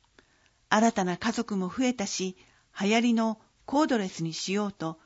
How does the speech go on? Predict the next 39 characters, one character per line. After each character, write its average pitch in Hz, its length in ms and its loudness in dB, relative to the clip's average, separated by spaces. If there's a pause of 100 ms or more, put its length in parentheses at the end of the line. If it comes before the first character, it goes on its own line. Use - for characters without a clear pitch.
(220)
決 240 320 -2
意 190 100 0
し - 160 -10
た - 140 -8
十 185 300 -2
一 196 260 -6
月。 - 380 -14 (1120)
ワ 175 160 0
イ 214 220 -4
ア 180 120 -4
イ。 160 120 -8 (1900)
特 330 200 2
集 294 260 2
の 277 280 4 (420)
安 214 280 4
曇 285 100 4
野 277 140 6
の 247 300 4
温 185 180 0
泉 269 260 0
の 262 140 2
楽 240 240 0
し 233 160 -4
み 220 100 0
方。 - 380 -6 (1040)
こ 240 140 4
の 277 120 6
冬 294 260 4
は 214 260 2 (140)
市 - 240 0
内 247 220 4
の 151 260 -6
温 180 160 2
泉 262 340 2
巡 254 260 0
り 185 120 0
を 185 280 0
ゆ 165 140 -6
っ - 20 -8